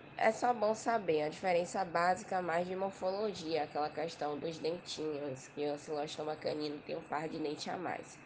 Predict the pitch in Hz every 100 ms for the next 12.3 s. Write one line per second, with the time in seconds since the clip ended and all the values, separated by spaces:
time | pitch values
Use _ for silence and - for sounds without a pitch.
0 | - - - - - 165 170 220 180 -
1 | - - - - - - - 156 160 175
2 | 170 185 175 - 156 - - 170 190 -
3 | - 151 147 233 - - - - - 147
4 | 143 143 165 165 160 151 147 135 143 156
5 | 165 156 143 143 143 143 - 180 220 -
6 | 151 147 151 - 143 139 135 135 143 143
7 | 170 190 160 147 139 - 139 - 135 139
8 | 131 - - 143 143 151 208 - 147 143
9 | 143 - 139 135 131 131 156 - - -
10 | - - - - - 175 156 151 165 170
11 | 175 175 - 165 156 160 - 165 143 139
12 | 143 147 147